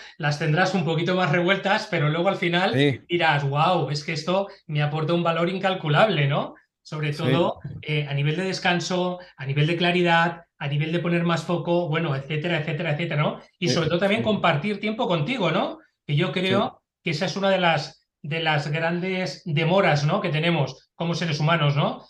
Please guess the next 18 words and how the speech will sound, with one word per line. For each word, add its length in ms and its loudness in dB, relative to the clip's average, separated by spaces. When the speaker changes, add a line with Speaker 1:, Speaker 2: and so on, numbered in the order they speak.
Speaker 1:
Estamos 280 -2
como 200 0
muy 200 0
dedicados, 760 -2
eh, 720 0
todo 160 0
el 100 -2
tiempo 260 -2
a 40 2
los 160 0
demás 540 0
y 160 -6
cuando, 800 0
eh, 520 0
nos 240 -4
cogemos 360 -2
tiempo 240 0
para, 420 2